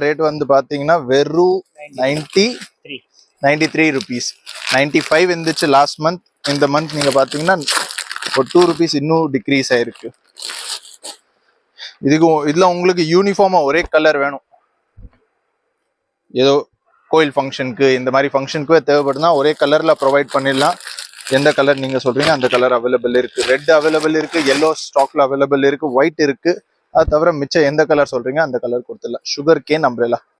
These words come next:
Speaker 1: அடுத்து பாத்தீங்கன்னா நைன்டி நைன். நைன்டி நைன்ல என்ன வந்திருக்குன்னா, சாட்டின் கிளாத்ல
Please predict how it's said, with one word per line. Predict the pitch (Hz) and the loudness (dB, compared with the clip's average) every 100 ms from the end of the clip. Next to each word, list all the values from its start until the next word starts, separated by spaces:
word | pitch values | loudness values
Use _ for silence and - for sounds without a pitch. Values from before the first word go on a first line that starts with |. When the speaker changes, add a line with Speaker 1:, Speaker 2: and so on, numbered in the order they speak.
| _ 143 | _ 0
Speaker 1:
அடுத்து | 151 151 | 2 2
பாத்தீங்கன்னா | 143 147 143 175 180 _ _ 135 | 0 -2 -2 -2 -2 _ _ -2
நைன்டி | 156 156 156 139 | -2 0 0 2
நைன். | 139 143 _ - - _ _ _ _ _ _ _ _ _ _ 127 | 0 -2 _ -20 -20 _ _ _ _ _ _ _ _ _ _ -4
நைன்டி | 131 160 165 143 | -2 0 2 2
நைன்ல | 156 151 139 | 2 0 2
என்ன | 160 151 | 2 2
வந்திருக்குன்னா, | 139 143 139 - 143 175 - - | 0 0 0 0 2 2 0 -2
சாட்டின் | 185 190 - 196 180 - | 4 4 4 2 2 2
கிளாத்ல | 147 143 - | 2 2 0